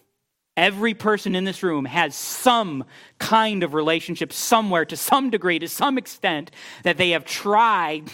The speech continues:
to repair, and it has failed. What do you do in that situation? You trust God. You give it to God. Because what forgiveness is most, it is, it is, it is nice to have horizontal forgiveness, and it makes for good relationships,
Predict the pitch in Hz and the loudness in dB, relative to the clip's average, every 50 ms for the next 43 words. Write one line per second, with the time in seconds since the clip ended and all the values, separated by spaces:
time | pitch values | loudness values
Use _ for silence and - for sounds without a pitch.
0 | - - - 180 156 151 143 - 160 165 151 143 143 143 147 147 - - - _ | -16 -12 -8 -6 -4 -4 -6 -4 -4 -2 -2 0 0 -2 -2 -4 -8 -16 -20 _
1 | _ _ - 160 156 147 139 143 131 - - - 135 110 - - - _ _ _ | _ _ -4 -2 -2 0 0 -2 -4 -6 -8 -10 -10 -10 -10 -14 -20 _ _ _
2 | _ _ _ _ _ _ _ _ _ _ _ _ _ _ _ _ _ _ _ _ | _ _ _ _ _ _ _ _ _ _ _ _ _ _ _ _ _ _ _ _
3 | _ _ - 127 147 156 156 156 139 151 143 139 135 139 151 147 - 151 - 156 | _ _ -6 -4 -4 -2 -2 -2 -2 -2 -2 0 -2 -2 -4 -6 -8 -10 -6 -4
4 | 139 127 123 117 - - - 147 - _ _ _ _ _ - 127 - - 139 123 | -4 -4 -4 -4 -8 -14 -18 -18 -20 _ _ _ _ _ -18 -12 -8 -6 -6 -6
5 | - - 131 110 - - 147 - _ _ _ _ _ _ _ _ _ _ _ _ | -6 -8 -12 -12 -12 -14 -18 -20 _ _ _ _ _ _ _ _ _ _ _ _
6 | _ _ _ _ _ _ _ _ - 131 123 143 135 143 - 165 151 170 175 135 | _ _ _ _ _ _ _ _ -16 -12 -8 -8 -8 -6 -4 -2 -2 0 -2 -2
7 | 90 - - _ _ _ _ _ _ _ _ _ _ _ _ _ _ _ _ _ | -4 -10 -18 _ _ _ _ _ _ _ _ _ _ _ _ _ _ _ _ _
8 | _ _ _ _ _ _ _ _ _ _ _ _ - 143 - 160 147 127 123 127 | _ _ _ _ _ _ _ _ _ _ _ _ -10 -6 -2 -2 -2 -2 -4 -10
9 | 131 139 156 185 214 - - _ - - - 196 151 170 196 185 180 165 156 - | -4 0 2 2 2 0 -4 _ -10 -6 -6 -2 0 0 0 0 0 -4 -4 -6
10 | 147 131 139 147 147 147 143 156 160 - 165 160 156 143 139 - - - - _ | -8 -4 -2 -2 -2 -2 -2 -6 -6 -4 -4 -4 -4 -4 -8 -18 -20 -20 -20 _
11 | _ - 175 180 185 165 - - - - _ _ _ _ _ - 185 190 214 202 | _ 0 0 2 0 -2 -4 -10 -14 -16 _ _ _ _ _ -2 0 0 0 0
12 | 170 202 208 214 220 247 285 262 - - 262 226 226 226 233 185 202 220 226 220 | 0 2 4 4 4 4 2 0 -2 0 0 2 2 2 2 2 0 0 2 2
13 | 185 208 202 196 196 190 - 196 170 202 202 185 175 135 131 - 185 185 196 208 | 2 2 0 0 0 -2 -2 -2 0 -2 -2 -2 -2 -6 -4 -4 -2 -2 -2 0
14 | 185 196 214 233 220 - - - 214 175 175 208 196 196 202 190 190 190 196 190 | 0 2 2 2 0 -2 -2 -2 0 2 2 2 2 2 2 2 2 2 0 0
15 | - 208 185 156 - 160 135 - - - - | -2 -4 -6 -4 -4 -4 -6 -6 -8 -18 -20